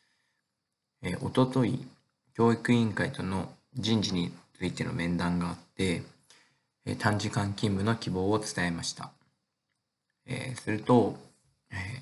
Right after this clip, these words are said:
向こうとしては、現状では難しい。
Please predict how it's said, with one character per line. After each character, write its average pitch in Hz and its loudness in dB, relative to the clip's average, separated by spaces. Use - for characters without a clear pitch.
向 87 -6
こ 107 4
う 85 0
と - -6
し - -2
て 98 -2
は、 90 -2
現 95 0
状 92 -2
で 107 2
は 113 0
難 101 -8
し - -2
い。 - -12